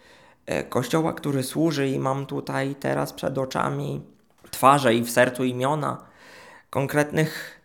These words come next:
kapłanów, którzy, e, tworzyli, e, tworzyli i tworzą, e, to miejsce, e, konkretnych,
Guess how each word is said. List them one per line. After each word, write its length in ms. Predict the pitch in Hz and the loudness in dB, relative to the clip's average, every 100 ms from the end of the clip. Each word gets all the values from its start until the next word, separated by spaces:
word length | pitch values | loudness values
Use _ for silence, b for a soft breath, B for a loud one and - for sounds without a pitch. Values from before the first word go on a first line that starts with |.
| - | -2
kapłanów, 720 | 131 156 160 131 113 113 - - b b b b b - | 0 6 6 6 2 -4 -10 -20 b b b b b -20
którzy, 760 | - 120 120 120 117 117 120 - - _ _ - | -4 0 0 2 2 2 -2 -8 -18 _ _ -2
e, 180 | 110 | 0
tworzyli, 920 | 107 - 110 113 113 117 117 123 117 B B B B | 0 0 0 4 4 4 2 -2 -6 B B B B
e, 440 | - 104 101 98 98 | 0 4 6 4 0
tworzyli 560 | - 120 123 143 180 | 0 2 4 4 4
i 60 | 156 | 2
tworzą, 640 | - 131 135 131 127 127 123 - _ - - | 4 6 6 6 2 0 -8 -14 _ -12 -2
e, 240 | 110 95 | 2 2
to 180 | 92 107 | 0 -2
miejsce, 720 | 110 120 120 117 - 123 135 b b b b - | 2 2 2 0 -2 0 -2 b b b b -10
e, 320 | 90 95 98 | -2 0 0
konkretnych, 1120 | - 127 131 147 147 147 143 139 139 143 - | 0 -2 -2 0 0 -2 -4 -2 -2 -4 -6